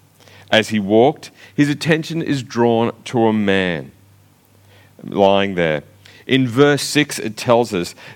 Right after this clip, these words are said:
that Jesus saw the man. More than just a passing glance, El Roi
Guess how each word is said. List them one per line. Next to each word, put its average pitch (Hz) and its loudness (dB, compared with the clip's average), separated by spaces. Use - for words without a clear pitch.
that 117 2
Jesus 135 2
saw 113 0
the 104 -4
man. 85 -2
More 170 6
than 202 0
just 165 0
a 160 4
passing 123 -2
glance, 95 -2
El 147 6
Roi 95 2